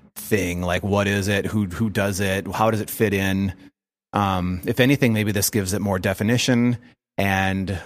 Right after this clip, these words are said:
hopefully pulls it in the right direction. 'Cause, I mean, it, it, but if anything, gives it some definition 'cause it's always kind of, at least in my, in my eyes, working in a, in healthcare marketing, in a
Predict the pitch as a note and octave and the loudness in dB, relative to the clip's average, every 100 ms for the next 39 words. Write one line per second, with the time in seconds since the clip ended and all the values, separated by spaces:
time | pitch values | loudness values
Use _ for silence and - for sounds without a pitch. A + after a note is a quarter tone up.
0 | - _ _ _ _ _ _ _ _ _ | -16 _ _ _ _ _ _ _ _ _
1 | _ _ - B2 - - G#2 F2+ F2 E2 | _ _ 0 0 2 0 2 0 -4 -6
2 | - - G#2+ F2+ F2 F2 E2 D2+ F2 E2 | -8 0 0 0 -4 -4 -6 -4 -4 -4
3 | - D#2+ E2 D#2+ - A#1+ A1 F#2 E2+ E2+ | -4 -6 -4 -4 -4 -8 -8 -8 -6 -4
4 | F#2+ F#2+ - - - _ B2 C3 A#2 B2+ | -4 -4 -6 -10 -14 _ -8 -6 -4 0
5 | C3+ C3 G#2+ F#2 G#2+ G2+ F2+ F#2 E2 E2 | 2 2 2 0 0 0 -2 0 -2 -2
6 | D#2+ - A#1+ - F2 F#2+ G2 E2 - D#2+ | -4 -4 -6 -6 -2 2 2 0 -4 -6
7 | D2 - - _ _ G2+ G2+ - F2+ F2+ | -8 -12 -18 _ _ -2 -2 -2 -2 0
8 | F#2 - _ G2 D#2+ - - A#2 A#2+ B2+ | -2 -6 _ -10 -8 -10 -2 2 4 4
9 | A2+ G2 F#2 F#2 A#2 G#2+ A2 F#2+ A2 G2+ | 4 4 0 -2 -4 -2 -2 -2 -2 -2
10 | - F#2 - B2+ C#3 A2 G#2+ A#2 F#2+ F2 | -4 -6 -2 0 2 0 0 -2 -2 -2
11 | F2 F2 G2+ G#2 | -2 -2 0 -2